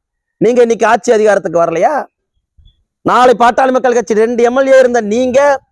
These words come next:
இன்னைக்கு ஆட்சி அதிகாரத்துக்கு வரலாம். இந்த மண்ணுக்கு சம்பந்தம் இல்லாத நீங்க ஆட்சி அதிகாரத்துக்கு வரலாம். சாராய கடையை திறந்த நீங்க ஆட்சிக்கு வரலாம். மணல் கொள்ளையடிக்கக்கூடிய நீங்க ஆட்சிக்கு வரலாம்.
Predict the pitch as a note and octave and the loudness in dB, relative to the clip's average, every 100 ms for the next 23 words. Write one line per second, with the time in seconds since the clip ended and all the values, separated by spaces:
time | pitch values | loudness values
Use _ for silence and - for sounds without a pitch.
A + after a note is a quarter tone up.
0 | - - _ _ - G#3 G#3+ A#3 B3+ A#3 | -20 -20 _ _ -4 0 0 0 0 0
1 | A3+ G#3+ F#3+ F3 E3+ F3+ B3 A#3+ G#3 G3+ | 2 0 -2 -4 -2 -2 -2 -2 -4 -4
2 | A3 B3+ - - A3+ B3+ B3+ B3 A#3+ A3+ | -4 -4 -4 -4 -4 -4 -2 0 0 -2
3 | C4+ C4 C#4+ C4+ - A3 A3+ G3+ F#3 F3 | -4 0 2 0 0 -4 -2 -2 -2 -4
4 | C#3+ D3+ D#3 A#3+ B3+ A3 A#3+ B3+ B3+ A#3+ | -4 -4 -2 0 -2 -2 0 2 0 0
5 | A#3+ G3 A3+ G3 F#3+ A3+ C4 C#4+ C#4 - | -4 -2 -4 -2 -4 -4 -2 0 0 -2
6 | - G3 - F3 E3 D#3 A#3 C4 G#3+ _ | -2 -4 -4 -8 -4 -2 0 0 -2 _
7 | _ _ _ E3+ A#3+ C4 B3+ B3 A#3 A3 | _ _ _ -4 0 0 2 0 0 -2
8 | A3+ G#3+ A#3 C4+ C#4 C#4 A3+ A3+ F#3 F#3 | 0 0 -2 0 2 2 0 -2 -4 -6
9 | D3+ E3+ B3+ A#3 | -4 -2 0 -2